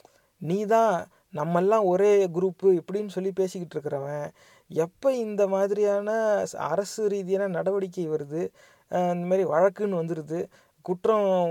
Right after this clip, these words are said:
நிரூபிக்கப்பட்டா இத்தனை ஆண்டுகள் சிறைன்னு வந்துருதுன்னாக்கா, அப்படியே திரும்பி ஓடிடுவான். எனக்கும் அவருக்கும் சம்மந்தமே கிடையாதுங்க, அவர் வேற டிபார்ட்மெண்ட்டுங்க, நான் வேற டிபார்ட்மெண்ட்டுங்கன்றுவான். அப்ப இந்த மாதிரி வந்து பல அதிகாரிகள் யாரெல்லாம் இந்த ஊழல் குற்றச்சாட்டுல மாட்டுறாங்க அப்படின்னு பார்த்தா, இந்த பெரிய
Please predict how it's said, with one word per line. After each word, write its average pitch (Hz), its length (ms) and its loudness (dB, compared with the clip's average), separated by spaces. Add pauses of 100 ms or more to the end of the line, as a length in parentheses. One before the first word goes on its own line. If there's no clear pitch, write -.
நிரூபிக்கப்பட்டா 180 800 -2
இத்தனை 175 300 -2
ஆண்டுகள் 180 440 -4
சிறைன்னு 185 360 0
வந்துருதுன்னாக்கா, 156 720 -6
அப்படியே 214 400 0
திரும்பி 190 240 -4
ஓடிடுவான். 165 460 -4 (320)
எனக்கும் 208 320 2
அவருக்கும் 196 280 0
சம்மந்தமே 190 360 -2
கிடையாதுங்க, 165 480 -4 (100)
அவர் 156 260 0
வேற 165 260 0
டிபார்ட்மெண்ட்டுங்க, 165 640 -6
நான் 156 140 -4
வேற 151 180 -2
டிபார்ட்மெண்ட்டுங்கன்றுவான். 143 920 -8 (560)
அப்ப 214 500 4
இந்த 240 260 0
மாதிரி 262 340 -2
வந்து 233 280 -4
பல 196 260 2
அதிகாரிகள் 247 600 0 (320)
யாரெல்லாம் 269 500 2
இந்த 254 120 -6
ஊழல் 226 280 -2
குற்றச்சாட்டுல 190 640 -8
மாட்டுறாங்க 160 540 -6 (520)
அப்படின்னு 196 240 -4
பார்த்தா, 156 240 -6
இந்த 202 220 -6
பெரிய 294 380 0